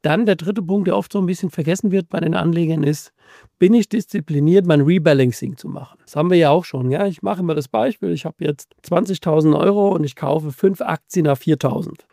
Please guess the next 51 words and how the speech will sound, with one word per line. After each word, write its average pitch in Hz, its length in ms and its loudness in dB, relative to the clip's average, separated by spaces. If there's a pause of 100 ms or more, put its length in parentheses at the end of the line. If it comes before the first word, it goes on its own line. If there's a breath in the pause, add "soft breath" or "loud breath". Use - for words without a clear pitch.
Dann 143 160 -6
muss 165 220 4
ich 220 140 0
halt 151 180 2
gucken, 277 400 0
ob 165 200 -6
eine 175 300 2
Aktie 170 300 -4
nach 156 140 -4
oben 139 260 0
weggeht, 226 500 -4 (200)
sich 160 140 -4
vielleicht 147 280 -2
verdoppelt 170 460 -2
und 180 160 2
eine 196 80 0
andere 156 280 -2
nicht. - 400 -2 (500 soft breath)
Weil 139 140 -4
wenn 160 100 0
du 175 80 0
kein 247 220 2
Rebalancing 156 640 2
machst 135 280 -2
und 147 80 -8
sagst, 147 220 -8
„Ich 143 100 -10
führe 214 320 -4
das 170 220 -6
wieder 151 220 -4
zurück“, 147 480 -4 (340 loud breath)
dass - 180 -10
ich 139 160 -4
sage, - 320 -4
„Ich 143 140 -8
will 165 100 -2
ja 175 140 0
in 139 160 0
jeder 185 540 2 (360 loud breath)
denselben 147 540 2
gewichteten 156 540 -2
Punkt 247 260 -2
haben“, 139 240 0
sprich 165 300 -6
in 156 100 -2
meinem 156 180 0
Beispiel 156 360 -2
zwanzig - 420 -6
Prozent 190 360 -6
pro 208 160 -10
Position, - 720 -6